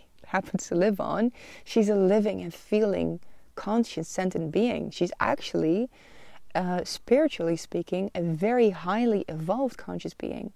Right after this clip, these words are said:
because in, in the, in the, um,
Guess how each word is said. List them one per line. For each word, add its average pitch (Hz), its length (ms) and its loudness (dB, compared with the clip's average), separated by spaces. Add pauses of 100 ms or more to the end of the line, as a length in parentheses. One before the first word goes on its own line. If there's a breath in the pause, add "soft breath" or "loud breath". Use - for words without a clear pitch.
(540 soft breath)
because 185 520 2 (880)
in, 196 280 6
in 180 180 2
the, 175 280 6
in 180 160 2
the, 175 100 4
um, 170 280 0